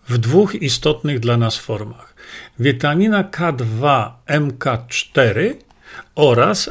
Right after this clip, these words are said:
wyk-, witamina K dwa M K siedem. Nie będziemy t-, tutaj rozważać różnic w ich budowie chemicznej, a skupimy się na tym, co to praktycznie dla nas oznacza.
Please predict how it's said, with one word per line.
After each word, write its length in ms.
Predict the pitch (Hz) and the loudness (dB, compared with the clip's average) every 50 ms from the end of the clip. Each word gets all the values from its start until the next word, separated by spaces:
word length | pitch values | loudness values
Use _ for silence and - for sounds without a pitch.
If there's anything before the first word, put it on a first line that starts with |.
| - | -6
wyk-, 480 | - 120 120 147 147 - - 165 113 113 | -2 0 2 2 2 2 0 -2 -2 0
witamina 500 | 123 160 165 - 180 180 180 165 165 156 | -2 0 2 2 4 4 4 2 2 0
K 300 | - - - 175 190 202 | 0 -2 0 2 2 2
dwa 720 | 175 143 117 117 117 123 113 110 113 143 180 180 - - _ _ _ | 2 0 0 2 2 4 4 4 2 2 0 -2 -6 -12 _ _ _
M 320 | - 147 135 131 143 170 175 - | -6 -4 -2 -2 -2 -2 -4 -4
K 380 | - - 143 123 120 123 123 - - | -4 -2 2 2 2 0 0 -6 -12
siedem. 600 | - - - - - - 170 139 110 101 87 - - - _ _ _ _ _ _ _ - - - - - - - _ - | -12 -8 -4 -4 -2 0 0 0 -2 -4 -8 -10 -16 -20 _ _ _ _ _ _ _ -20 -20 -20 -18 -18 -20 -16 _ -6
Nie 80 | 151 147 | -4 -2
będziemy 440 | 135 156 165 175 214 233 208 190 139 | 0 0 2 4 4 4 4 4 2
t-, 120 | - - - - - - | 2 -2 -2 -2 -2 -2
tutaj 320 | - - - - 147 139 | -4 -8 -6 -4 -4 -2
rozważać 840 | 127 139 120 113 117 165 170 147 123 139 123 117 120 - - - - - - - | -2 0 0 0 2 2 2 2 2 0 0 0 -2 -6 -8 -8 -10 -14 -12 -6
różnic 800 | - 113 113 113 139 - 226 208 123 95 98 101 95 104 - - | -2 0 2 4 4 6 6 4 2 0 -4 -6 -8 -8 -8 -8
w 120 | - 120 120 | -4 -2 -2
ich 120 | 127 117 | 0 0
budowie 400 | 107 120 123 117 139 135 127 131 | 0 0 0 0 0 0 0 -2
chemicznej, 760 | - - 135 139 175 202 202 - - - 113 107 117 127 - - - - - - - - - - | -2 -2 0 2 2 2 2 0 -2 -6 -6 -6 -6 -6 -8 -12 -16 -20 -20 -20 -20 -20 -14 -6
a 100 | - 131 | -4 -2
skupimy 500 | 120 - - 151 - - 185 185 190 185 | -2 -2 -2 -4 -2 0 2 2 2 2
się 180 | - - 170 151 | 2 0 -2 -2
na 160 | 147 147 139 | 0 -2 -2
tym, 260 | 120 - 160 151 147 | -2 -2 -2 -2 -2
co 340 | 120 - - 135 131 135 135 - - - _ _ _ _ _ _ _ | -4 -4 -2 -2 -2 -2 -6 -10 -18 -20 _ _ _ _ _ _ _
to 340 | - 131 123 123 123 123 - - _ - | -6 -4 -4 -4 -4 -8 -14 -16 _ -2
praktycznie 920 | - 151 131 - - - - - 277 240 - - - - - 107 107 104 - | 0 0 0 0 -2 -8 -2 0 2 2 2 0 -2 -4 -4 -4 -4 -6 -6
dla 180 | 117 131 147 | -4 -2 -2
nas 220 | 135 135 127 - - | 0 0 -2 0 0
oznacza. 500 | 110 107 117 110 - - - 190 175 | 2 2 2 2 0 -2 -10 -16 -16